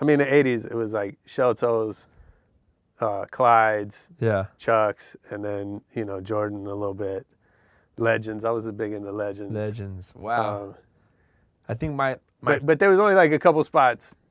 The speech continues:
Speaker 1: that you could go there. It was, like, the surplus stores.
Speaker 2: Right.
Speaker 1: And they would have a couple things.
Speaker 2: My first, you spoke about tennis. Get this, this is my first, it's still my all-time
Speaker 1: Yeah?
Speaker 2: favorite shoe. I wouldn't do it as a Nike col-, as a collab, but it's my all-time favorite shoe is the, the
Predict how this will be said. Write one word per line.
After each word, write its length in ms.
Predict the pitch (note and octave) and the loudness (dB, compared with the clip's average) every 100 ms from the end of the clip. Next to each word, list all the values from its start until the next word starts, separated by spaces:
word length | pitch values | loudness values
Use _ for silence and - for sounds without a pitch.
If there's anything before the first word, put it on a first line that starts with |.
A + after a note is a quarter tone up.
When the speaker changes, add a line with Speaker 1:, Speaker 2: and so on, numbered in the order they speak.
| _ | _
Speaker 1:
that 220 | B2 A#2 A#2+ | -10 -8 -8
you 80 | |
could 160 | G#2+ A2 | -8 -4
go 200 | A#2 A2+ | -2 0
there. 180 | B2+ C#3+ | 0 0
It 40 | |
was, 100 | B2 | 0
like, 140 | A#2 - | -2 -4
the 100 | G#2+ | -4
surplus 440 | D#3+ D#3+ B2 G2 | -2 0 -2 -6
stores. 400 | - G#2+ G2 - | -8 -10 -10 -8
Speaker 2:
Right. 320 | A#2+ B2+ A#2 - | -2 0 0 -6
Speaker 1:
And 80 | A2 | -8
they 60 | A2 | -6
would 140 | G#2 | -4
have 220 | A2 G#2 | -2 -4
a 40 | G#2 | -4
couple 280 | - G#2 G2+ | -10 -10 -8
things. 600 | A2 G#2 G2+ G2 G#2 _ _ _ _ _ | -8 -8 -10 -12 -16 _ _ _ _ _
Speaker 2:
My 160 | C#3+ F3+ | 0 0
first, 300 | F#3+ G3+ - | 4 2 2
you 140 | E3 D3+ | -4 -4
spoke 260 | F#3 G3 | 0 0
about 220 | F#3+ D3+ | 2 0
tennis. 400 | - D#3+ C#3+ B2+ | 0 -4 -2 -6
Get 240 | C#3+ D3 D3 | -2 -2 0
this, 160 | D3 | -4
this 140 | D3 D3 | -4 -6
is 80 | D#3 | -4
my 200 | D3+ - _ | -4 -6 _
first, 400 | D3+ D#3 - - _ _ _ - | -2 -2 -4 -12 _ _ _ -8
it's 120 | C3+ | -8
still 220 | - G3+ | 2 2
my 160 | F#3 C#3+ | 4 2
all-time 720 | - C3+ C#3 D3 B2+ A#2+ A2+ _ - | 0 0 0 0 0 -2 -8 _ -8
Speaker 1:
Yeah? 340 | A2 A2 A#2+ | -2 0 2
Speaker 2:
favorite 340 | D3+ C#3+ B2+ A#2+ | 4 4 4 0
shoe. 200 | C3+ A#2 | 0 2
I 140 | E3 | 4
wouldn't 380 | G3 F#3+ D3 C3 | 6 4 0 -4
do 180 | D#3+ F#3+ | 0 2
it 80 | E3+ | 2
as 120 | C#3 | 0
a 60 | |
Nike 280 | C3+ D3+ E3+ | 0 0 -2
col-, 240 | D#3+ E3+ - | -6 -6 -2
as 160 | C3 B2+ | -4 -4
a 60 | |
collab, 480 | - D3 E3 G3+ E3+ _ _ _ - | 0 4 4 2 -4 _ _ _ -4
but 80 | C3+ | -4
it's 100 | B2 | 0
my 120 | B2+ - | -2 4
all-time 400 | C3 C#3+ D3+ C3+ | 4 4 2 0
favorite 320 | C3+ C3+ C3+ | 0 -2 -4
shoe 160 | - D3+ | -4 -2
is 120 | B2 | 0
the, 260 | A#2+ A2 - A#2 | 0 -2 -4 -4
the 400 | A2+ G#2 G2 | -2 0 -2